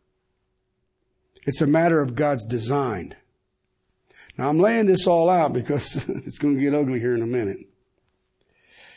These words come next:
Listen, natural man, lost man, he recognizes this.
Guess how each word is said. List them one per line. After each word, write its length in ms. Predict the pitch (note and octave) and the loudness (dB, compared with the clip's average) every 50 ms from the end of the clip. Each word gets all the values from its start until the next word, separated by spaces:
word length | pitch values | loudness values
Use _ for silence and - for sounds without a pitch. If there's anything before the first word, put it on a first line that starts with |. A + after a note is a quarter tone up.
| _ _ _ _ _ - | _ _ _ _ _ 0
Listen, 400 | D#3+ F3 F3 - E3+ C#3 - - | 0 2 2 2 0 0 -2 -2
natural 840 | - C3 C#3+ D#3 E3+ F3 F#3+ G#3+ A3 - - - G#3 G3+ F#3+ F3+ E3+ | -2 0 2 2 2 2 2 0 0 -2 -2 0 2 2 2 2 0
man, 720 | D3+ D3 D3+ D#3 E3 E3+ E3 D#3 C#3+ C3+ G#2 F#2 - - - _ _ _ _ _ _ _ _ _ _ _ _ - | 0 0 2 2 4 4 4 2 2 0 -2 -4 -8 -12 -18 _ _ _ _ _ _ _ _ _ _ _ _ -8
lost 800 | A#2+ B2 C3 C#3 D3 D3+ E3 F3+ G3+ G3 F#3+ - - - - | -6 -4 -2 0 2 2 2 2 2 0 -2 -4 -8 -6 -4
man, 680 | C3+ C#3 C#3+ D3+ D#3 D3+ C#3+ C3 G#2+ F#2+ E2 D#2+ - - _ _ _ _ _ _ _ _ _ _ _ _ _ _ | -2 0 2 2 2 2 0 0 -2 -4 -8 -12 -16 -20 _ _ _ _ _ _ _ _ _ _ _ _ _ _
he 180 | - - D3 | -6 -2 -2
recognizes 960 | C#3+ C3+ D3+ F3 F#3 F3+ - D#3 C3+ B2 A#2+ A#2 A2 G#2 G2 G2 F#2+ F2 F#2 G2 | 0 2 2 2 2 0 0 -2 -2 -2 -2 -4 -6 -8 -8 -8 -10 -10 -8 -8
this. 400 | G#2+ G2 E2+ - - - - - | -8 -8 -8 -8 -12 -14 -16 -16